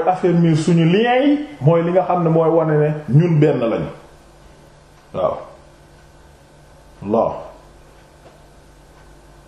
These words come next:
Mu defal leen loolu lépp, ñuy waxati, déglul bañ ko doon wax. Hein? Naan ko lan? Biñ naan ko, "Lan nu'mina laka hatta nara Allaha jahra."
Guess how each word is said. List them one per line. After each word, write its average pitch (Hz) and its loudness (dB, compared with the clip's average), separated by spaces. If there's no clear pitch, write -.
Mu 320 4
defal 359 -2
leen 392 -2
loolu 392 0
lépp, 415 -2
ñuy 294 2
waxati, 311 -2
déglul 285 2
bañ 254 0
ko 247 0
doon 220 0
wax. - -2
Hein? 285 2
Naan 254 2
ko 262 0
lan? 220 -2
Biñ 226 2
naan 262 0
ko, 226 0
"Lan 233 0
nu'mina 233 0
laka 214 -2
hatta 202 -2
nara 190 0
Allaha 160 -2
jahra." 113 -4